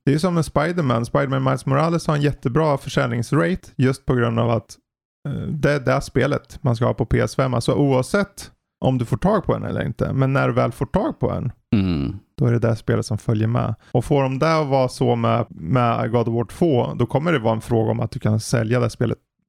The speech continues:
Speaker 1: i ett, två år och få fortsatt. Alltså vilka jävla revenues alltså.
Speaker 2: Mm. Kan jag få en procent på det där?
Speaker 1: <laughs> Ja, det, det vore nice.
Speaker 2: <laughs>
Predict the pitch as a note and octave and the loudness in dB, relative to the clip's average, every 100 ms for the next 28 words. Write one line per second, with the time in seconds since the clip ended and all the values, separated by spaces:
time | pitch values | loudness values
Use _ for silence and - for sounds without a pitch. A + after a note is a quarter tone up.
0 | A#3 - - - F3 D#3+ G3 - - _ | -2 0 0 2 4 4 2 -2 -8 _
1 | - - C#3 - E3 - - - - B2+ | -4 0 0 0 -2 -2 -2 -2 -2 -2
2 | D#3+ D3 - D#3 D3 C#3 C#3 D#3+ D#3 C#3 | -2 -2 -2 0 2 0 0 0 -2 -4
3 | - D#2+ - - - G#2 F2+ D#2+ F2+ - | -6 -6 -8 -6 0 2 2 0 -4 -8
4 | _ - A2 D3+ D#3 D3+ - D#3+ - - | _ -2 0 0 -2 -2 -2 -2 -2 -2
5 | F2+ F#2+ C#3 D3 F3 F3+ - F3 C#3 B2+ | 0 0 2 2 2 2 2 0 0 0
6 | C3 B2+ B2 A2+ A#2 - - - | 0 2 0 0 -2 -8 -8 -8